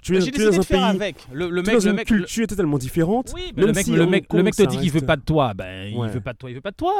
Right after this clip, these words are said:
Speaker 2: Et puis, ben, euh, il n'empêche que, il n'empêche que tu n-, tu sais, il était pas le seul décisionnaire. Donc voilà, j'ai pas été nommé, euh, patron de l'Europe du Nord pour rien. Donc, euh,
Speaker 1: Ouais.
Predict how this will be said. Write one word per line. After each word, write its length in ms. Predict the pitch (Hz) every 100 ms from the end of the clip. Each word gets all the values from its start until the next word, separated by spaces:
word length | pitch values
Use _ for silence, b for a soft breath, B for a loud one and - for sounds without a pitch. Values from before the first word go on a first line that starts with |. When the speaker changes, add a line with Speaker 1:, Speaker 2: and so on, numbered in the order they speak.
| 139
Speaker 2:
Et 40 |
puis, 180 | - 110
ben, 100 | 107
euh, 440 | 104 104 110 107 104
il 60 | 113
n'empêche 300 | 107 127 -
que, 180 | 120 104 B B
il 80 | 120
n'empêche 240 | 117 135 -
que 100 | 123
tu 220 | - 117
n-, 680 | 113 110 107 107 98 104 107
tu 120 | -
sais, 180 | - 131
il 100 | 131
était 140 | 123 113
pas 100 | 135
le 100 | 123
seul 180 | 139 131
décisionnaire. 540 | 127 156 220 277 214
Donc 180 | 135 113
voilà, 240 | 120 190
j'ai 140 | 135 117
pas 100 | 131
été 160 | 123 127
nommé, 340 | 120 123 117
euh, 120 | 104 b b b
patron 300 | 127 120 135
de 80 | 120
l'Europe 240 | 113 110 107
du 120 | 113
Nord 160 | 151 -
pour 180 | 175
rien. 260 | 247 285 233
Donc, 280 | 135 123 117
euh, 240 | 117
Speaker 1:
Ouais. 40 | 110